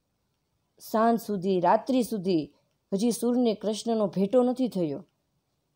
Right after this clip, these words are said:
અને એવા ગમગીન વાતાવરણમાં સૂરને હવે એવું લાગે છે કે ચાલો, હવે કદાચ કૃષ્ણ નહીં, પણ પેલું એને ખાલી મોરપીંછ મળી જ-, મળી જાય ને.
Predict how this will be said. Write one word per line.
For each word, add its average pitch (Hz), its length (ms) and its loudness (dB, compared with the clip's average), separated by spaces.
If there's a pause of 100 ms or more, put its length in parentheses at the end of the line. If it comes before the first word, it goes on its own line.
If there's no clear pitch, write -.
(400)
અને 202 260 0
એવા 247 420 2 (1300)
ગમગીન 240 580 2 (260)
વાતાવરણમાં 196 840 2 (880)
સૂરને 254 500 2
હવે 247 300 4
એવું 254 260 2
લાગે 196 340 2
છે 165 260 -6 (500)
કે 277 100 0
ચાલો, 226 440 4
હવે 180 320 -2
કદાચ 247 320 0
કૃષ્ણ 247 420 0
નહીં, 202 300 0
પણ 233 120 -4
પેલું 254 240 -2
એને 247 100 2
ખાલી 247 220 0
મોરપીંછ 208 540 -2
મળી 240 260 -2
જ-, 254 80 -6
મળી 220 280 2
જાય 302 200 2
ને. 160 200 -4